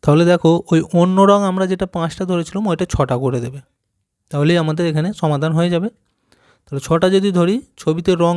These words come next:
না দেওয়া অংশ পড়ে থাকবে আমাদের দুটো, চারটে, ছটা, ঠিক আছে? আর সবুজ রঙের অংশ হচ্ছে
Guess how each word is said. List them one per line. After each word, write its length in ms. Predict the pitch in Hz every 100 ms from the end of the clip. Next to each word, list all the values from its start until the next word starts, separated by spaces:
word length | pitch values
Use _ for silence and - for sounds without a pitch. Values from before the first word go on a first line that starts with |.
| 165
না 120 | 160 165
দেওয়া 200 | 175 175
অংশ 180 | 170 170 180
পড়ে 180 | 165 156
থাকবে 260 | 156 156 170
আমাদের 340 | 156 139 151 262 - 143
দুটো, 300 | 147 - 165 190 247 _ _ _ _ -
চারটে, 340 | - 135 - 190 -
ছটা, 320 | 202 175 127 - _ _ _ _
ঠিক 140 | - 202
আছে? 220 | 214 147 135 _ _ -
আর 100 | 139
সবুজ 260 | 160 165 190
রঙের 260 | 185 190 180
অংশ 200 | 170 -
হচ্ছে 340 | 175 175 -